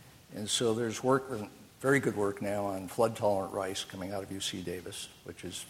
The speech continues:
being field tested now and working fabulously. There's gonna be all sorts of drought-tolerant, uh, food plants, corn and sorghum and whatnot coming along.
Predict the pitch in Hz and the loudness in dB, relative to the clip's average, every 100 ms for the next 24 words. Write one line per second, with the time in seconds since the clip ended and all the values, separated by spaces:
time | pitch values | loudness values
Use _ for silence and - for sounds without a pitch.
0 | - - 95 - 98 95 92 - 92 85 | -12 -10 -8 -4 -4 -2 -6 -6 -8 -8
1 | 85 92 98 87 92 92 - - 87 92 | -8 -8 -8 -8 -8 -8 -10 -6 -6 -6
2 | 90 - - - - - - - - - | -10 -14 -14 -14 -18 -20 -20 -20 -20 -14
3 | 107 - 107 101 101 101 104 - 120 104 | -8 -4 -2 -2 -2 -2 -2 0 -2 -2
4 | 98 90 101 92 - 101 95 101 98 - | -2 4 6 6 4 4 4 2 -4 -8
5 | - - - 90 92 92 92 - - - | -18 -18 -12 -6 -4 -4 -6 -10 -20 -20
6 | - - 113 98 104 95 92 - - - | -20 -12 -10 -6 -2 -2 -2 -6 -10 -4
7 | 107 90 92 87 92 95 92 - 107 90 | -2 0 -2 -6 -8 -10 -12 -4 -2 0
8 | 101 98 92 98 - 92 87 - 87 92 | -2 -6 -4 -4 -4 -8 -10 -12 -10 -10
9 | 87 85 | -10 -12